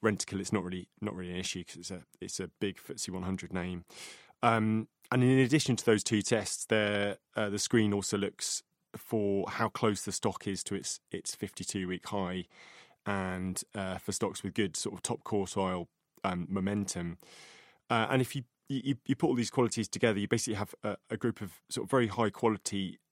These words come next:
uh, stocks and other, other names in there, like Smiths, Bunzl, Relex, and, and the, the L S E. And I think, you know, th-, these are companies where, um,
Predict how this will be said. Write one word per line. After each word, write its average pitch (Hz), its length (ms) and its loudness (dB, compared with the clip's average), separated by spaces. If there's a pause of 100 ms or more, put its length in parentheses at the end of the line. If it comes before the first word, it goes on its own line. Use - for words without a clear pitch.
(260)
uh, 98 280 -6
stocks - 480 -2
and 98 120 0
other, 104 200 0 (100)
other 120 140 4
names 110 280 4
in 101 60 0
there, 95 300 2 (280)
like 95 180 -10
Smiths, - 420 -4
Bunzl, 92 580 0
Relex, 92 460 -2
and, 90 200 -4
and 90 280 -4 (200)
the, 90 240 -4 (160)
the 92 180 -8
L 95 100 -6
S 92 200 -6
E. 87 280 -4 (1000)
And 131 80 2
I 127 40 4
think, 131 220 2 (300)
you 127 80 4
know, 113 60 4
th-, 135 180 4
these 147 180 4
are 135 60 0
companies 131 540 2
where, 110 440 4 (140)
um, 101 300 -2